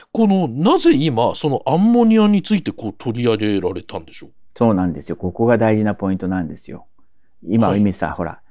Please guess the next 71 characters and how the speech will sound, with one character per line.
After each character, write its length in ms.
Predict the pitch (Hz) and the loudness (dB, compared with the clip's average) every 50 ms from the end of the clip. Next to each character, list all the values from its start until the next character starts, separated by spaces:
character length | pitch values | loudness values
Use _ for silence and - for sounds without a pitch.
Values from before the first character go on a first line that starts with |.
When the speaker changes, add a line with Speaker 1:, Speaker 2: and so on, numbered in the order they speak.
| - - - - - | -20 -20 -20 -20 -10
Speaker 2:
こ 120 | - 107 110 | -6 0 2
の 60 | 127 | 2
間 160 | 127 120 127 | 4 4 2
も 80 | 113 98 | 2 2
ガ 160 | 90 95 95 | 0 0 0
ソ 120 | - 123 113 | 2 2 2
リ 100 | 113 123 | 4 4
ン 60 | 117 101 | 2 2
車 100 | 101 87 | 0 0
ゼ 140 | 80 104 | 0 0
ロ 60 | 98 95 | 0 0
っ 40 | - - - - - | -4 -10 -20 -14 -10
て 120 | - 78 - | -10 -8 -6
特 220 | - 82 - - | -6 -10 -10 -8
集 140 | - - 85 | -8 -6 -6
や 120 | 85 82 | -4 -6
っ 40 | 80 | -6
た 140 | - 92 82 | -6 -8 -8
と 80 | 76 | -6
思 140 | 78 85 85 | -8 -8 -8
う 20 | 78 | -6
け 80 | 90 | -6
ど、 0 | |
Speaker 1:
や 60 | 104 | -8
り 60 | 107 101 | -4 -2
ま 100 | 101 92 | -2 -2
し 80 | 87 | -2
た 100 | 85 92 | -2 -4
ね。 240 | 120 147 117 104 - | -6 -6 -8 -8 -12
は 120 | - - 139 | -4 0 0
い。 40 | 107 | 0
Speaker 2:
要 40 | 87 | 0
す 80 | - | 0
る 60 | 120 104 | -2 -2
に 60 | 92 | -2
そ 180 | 90 - - 98 | -4 -4 -4 -2
の、 200 | 92 92 92 87 | -2 -2 -4 -4
Speaker 1:
は 40 | - | -6
い。 40 | - - - - - - - - - - - | -10 -18 -20 -20 -20 -20 -20 -20 -20 -6 0
Speaker 2:
燃 220 | 107 110 123 165 | 2 4 4 6
や 100 | 180 190 | 4 4
し 100 | 185 - | 2 2
た 140 | - 190 180 | 0 0 2
時 260 | 196 175 - - 104 | 2 0 0 2 2
に 220 | 107 123 120 110 104 | 4 4 4 4 4
二 100 | 107 107 | 2 2
酸 200 | 110 165 165 156 | 2 0 2 2
化 100 | 170 160 | 0 2
炭 180 | - 160 139 | 2 0 2
素、 120 | 113 110 98 | 0 -2 -4
シ 180 | - - 139 | -2 -2 0
ー 80 | 147 160 | 2 2
オ 60 | 156 | 2
ー 20 | |
ツ 80 | 160 180 | 2 0
ー 40 | 165 | 2
を 20 | 120 | 2
出 120 | 104 98 | 2 0
さ 120 | - 143 | 0 0
な 100 | 123 101 | 0 0
い 60 | 95 95 | -2 -4
っ 40 | |
て 200 | - - - 98 | -6 -6 -6 -4
い 80 | 92 92 | -2 -2
う 60 | 90 | -2
こ 120 | - 101 92 | -4 -6 -6
と 80 | 92 | -6
が 100 | 82 82 90 | -4 -2 -2
今、 220 | 107 98 92 - | -2 -2 -2 -6
Speaker 1:
え 20 | |
え。 40 | - | -8